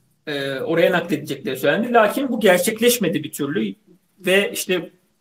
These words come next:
zaten eski Sovyet uçağı kullanan Polonya, Bulgaristan gibi ülkelerin kendi ihtiyaçlarının da olduğu göz önünde bulundurularak bu gerçekleşemedi. Ancak hala, e, Polonya'nın Amerika'dan ikinci el F on altı karşılığında mig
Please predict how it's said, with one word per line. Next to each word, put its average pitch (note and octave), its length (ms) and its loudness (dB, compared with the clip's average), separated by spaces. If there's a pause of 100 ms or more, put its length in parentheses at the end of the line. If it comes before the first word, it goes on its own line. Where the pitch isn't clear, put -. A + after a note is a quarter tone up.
zaten F3+ 460 0
eski F#3+ 480 -4 (200)
Sovyet F3+ 400 0
uçağı F3 360 2
kullanan E3+ 520 -2
Polonya, D#3+ 480 2
Bulgaristan D#3+ 640 0 (400)
gibi D#3+ 260 -4
ülkelerin F3 540 2
kendi F3 300 -2
ihtiyaçlarının F3+ 680 0
da G3+ 40 6
olduğu C#3+ 360 2
göz C3 140 -4
önünde A#2+ 260 -10
bulundurularak C#3 680 -6 (220)
bu G3+ 140 -2
gerçekleşemedi. G#3+ 800 4
Ancak A3+ 380 2
hala, A3+ 460 2 (340)
e, E3+ 240 2
Polonya'nın G3 460 2
Amerika'dan F#3+ 480 2
ikinci F3+ 320 0
el F3 120 2
F F#3 120 -4
on F#3+ 60 -4
altı E3 300 -2
karşılığında D#3 640 2
mig F3+ 180 -2